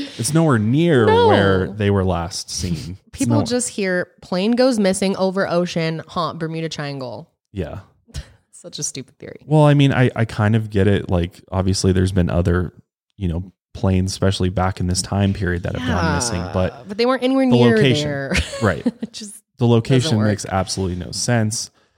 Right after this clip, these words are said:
Speaker 1: But then the last theory is aliens, of course. You gotta
Speaker 2: Mm.
Speaker 1: always theorize that per-
Speaker 2: Mm.
Speaker 1: perhaps there was some type of alien abduction that occurred.
Speaker 2: They were like, "This girl is smart.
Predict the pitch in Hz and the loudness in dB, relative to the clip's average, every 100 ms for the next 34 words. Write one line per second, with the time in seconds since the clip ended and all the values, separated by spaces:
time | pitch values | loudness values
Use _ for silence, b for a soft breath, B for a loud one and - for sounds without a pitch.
0 | _ _ 139 175 175 151 160 190 - 131 | _ _ 0 2 4 2 2 0 -2 0
1 | 123 110 101 110 170 117 90 90 - 156 | 2 0 -2 -2 0 -2 -2 -6 -2 -2
2 | 92 - - 107 120 226 110 113 104 - | -2 -4 -4 -2 0 2 2 2 0 -2
3 | 107 107 101 101 95 - 196 240 285 254 | 0 2 0 0 -4 -4 -4 -4 -4 -4
4 | 233 113 120 139 - 117 113 107 - 110 | -2 0 2 0 0 2 2 2 0 -2
5 | 113 110 107 95 101 107 110 98 98 120 | 0 0 0 -2 0 0 0 0 -2 -2
6 | - 117 110 113 - 101 120 139 175 175 | -4 -2 -2 -4 -6 -4 -4 -2 2 2
7 | 160 151 175 208 - 175 156 147 - 139 | 2 -2 -4 -4 -2 0 0 -2 -4 -4
8 | - 156 156 143 - | -2 0 0 -2 -6